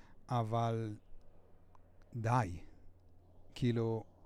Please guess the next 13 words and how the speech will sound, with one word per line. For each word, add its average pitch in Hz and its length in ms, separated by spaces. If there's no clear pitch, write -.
כולנו 135 480
חווינו 135 380
טראומות 135 720
או 120 60
מיני 131 200
טראומות, 135 800
ובילדות, 117 1400
וטראומה 151 380
זו 156 100
מילה 123 180
מפחידה, 127 500
ואנחנו 117 720
בטוחים 131 440